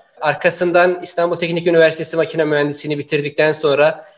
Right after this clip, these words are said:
devletin imkanlarıyla, devletin bursuyla Amerika Birleşik Devletleri'ne yüksek lisans ve doktora yapmak için gittim.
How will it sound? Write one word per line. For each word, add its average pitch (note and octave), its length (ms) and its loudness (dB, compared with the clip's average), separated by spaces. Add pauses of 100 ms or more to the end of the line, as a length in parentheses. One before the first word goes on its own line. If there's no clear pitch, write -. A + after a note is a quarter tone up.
(160)
devletin D3+ 480 2
imkanlarıyla, D3 680 2
devletin D3 440 2
bursuyla D3 420 -2
Amerika C#3+ 380 0
Birleşik C#3+ 360 -4
Devletleri'ne C3 800 0 (220)
yüksek C#3 400 -4
lisans D3 380 -2
ve C#3+ 100 4
doktora C#3 300 2
yapmak C#3 340 0
için B2 240 -6
gittim. D#3 440 -6